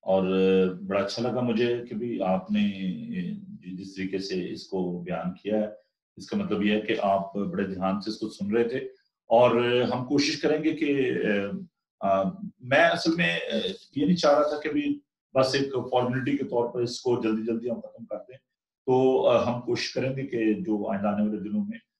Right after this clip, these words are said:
हम जो बाकी का जो हिस्सा है, अ, छठे बाब का, अ, उसको खत्म करें और फिर, अ, हम सातवें चैप्टर पे चलेंगे।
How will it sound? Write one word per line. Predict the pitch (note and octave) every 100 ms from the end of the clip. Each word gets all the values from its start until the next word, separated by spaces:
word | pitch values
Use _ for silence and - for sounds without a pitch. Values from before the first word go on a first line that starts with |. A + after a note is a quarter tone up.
| _ -
हम | - G#2
जो | G2 F#2
बाकी | F#2+ - A2
का | G#2
जो | G2 F#2+
हिस्सा | F#2+ - G#2
है, | G2+ G2 - F#2
अ, |
छठे | - F#2+
बाब | G2 F#2 F2+ -
का, | - _ _ _ -
अ, | F#2+ F#2+
उसको | F#2 -
खत्म | A2 - G#2+ G#2+
करें | G#2 A2
और | G2
फिर, | - F#2+
अ, | F#2+ F#2+ F#2 F#2 - F2+
हम | F#2
सातवें | - G#2+ - F#3
चैप्टर | - _ _
पे |
चलेंगे। | - F#2+ A2 F#2+